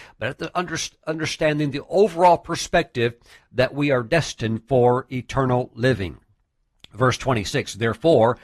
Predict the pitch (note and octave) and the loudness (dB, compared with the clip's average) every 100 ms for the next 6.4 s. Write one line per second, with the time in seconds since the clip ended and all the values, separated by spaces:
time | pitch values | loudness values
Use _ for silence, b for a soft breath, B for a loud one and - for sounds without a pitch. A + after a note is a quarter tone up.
0 | B - C3+ C3 C#3+ C#3 - G#2+ C3+ C#3 | B 0 4 6 4 0 -6 2 4 4
1 | C3+ C#3 _ A2+ F#2 C#3+ G#2 - - - | 0 -4 _ -18 0 4 4 0 -8 -10
2 | b b b - B2 C3 B2+ A#2+ - C3+ | b b b -4 -2 2 2 0 -4 -6
3 | D#3 D#3+ D3+ - E3 D#3 D3+ A#2+ A#2+ D3+ | 0 2 2 2 4 6 6 4 4 4
4 | - F2+ - C3 A#2+ B2 C3+ D3 C3 A2 | 2 -6 -8 -8 -4 0 0 0 -4 -4
5 | B2 D3+ C3 C3 C#3 - - A#2+ - C#3 | -2 0 0 2 4 2 -4 -8 -2 0
6 | - A#2+ A2+ | 0 0 -2